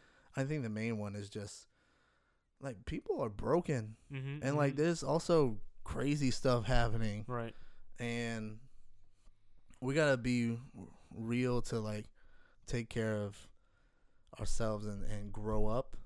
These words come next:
Speaker 2: Mm.
Speaker 1: in a way that we can be serious about things. Um, 'cause I don't, a lot of it's like,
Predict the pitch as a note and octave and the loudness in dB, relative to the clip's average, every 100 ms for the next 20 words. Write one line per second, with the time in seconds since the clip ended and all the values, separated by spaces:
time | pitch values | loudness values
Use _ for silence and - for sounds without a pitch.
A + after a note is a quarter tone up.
0 | - - C3+ A#2 A2 - _ - - A#2 | -12 -8 -6 -6 -10 -20 _ -20 -10 -4
1 | G#2+ G#2 A2 A#2+ B2+ B2 A#2+ G#2+ G#2+ A2 | -2 0 0 0 0 -2 -4 -2 -2 -4
2 | A2 G2+ - G#2 A2 A#2+ B2 B2+ B2 B2+ | -6 -8 -8 -8 -6 -6 -8 -8 -8 -8
3 | C3+ - - - - - - - - - | -10 -12 -14 -18 -18 -16 -16 -18 -18 -20
4 | - - - A2+ G#2+ G#2 G2 A#2+ _ _ | -20 -12 -2 -2 0 -4 -8 -14 _ _
5 | _ _ _ - D3+ A#2+ - D3+ D#3 - | _ _ _ -6 -4 -2 0 0 -2 -6
6 | - B2+ - B2 C3 D3 F3+ D#3+ B2+ - | -8 -8 -2 2 6 6 6 4 2 0
7 | A#2 G#2 - | -2 -2 -6